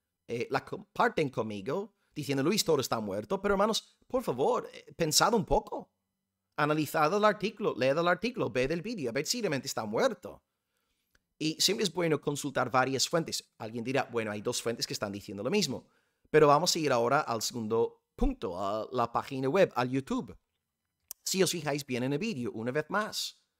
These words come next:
aprendamos a analizar las fuentes. Aquí está el yout-, ah, no, esta es la página, a ver, un segundito.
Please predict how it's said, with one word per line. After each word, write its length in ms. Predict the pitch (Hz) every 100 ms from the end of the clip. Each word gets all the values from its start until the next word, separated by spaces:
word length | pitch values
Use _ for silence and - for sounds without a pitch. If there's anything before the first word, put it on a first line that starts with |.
| _
aprendamos 720 | 131 135 135 131 127 185 214 -
a 240 | 107 110
analizar 420 | 123 127 143 - -
las 180 | 123
fuentes. 560 | - 208 202 - - - _ _ _ -
Aquí 220 | - 143
está 680 | 127 - 131 127 127 123 -
el 200 | 117 107
yout-, 260 | 113 110 -
ah, 140 | 107
no, 120 | 104
esta 160 | 101 -
es 100 | -
la 120 | 98
página, 320 | - - 117 120
a 120 | -
ver, 140 | 107
un 80 | 113
segundito. 760 | - 113 180 185 180 180 180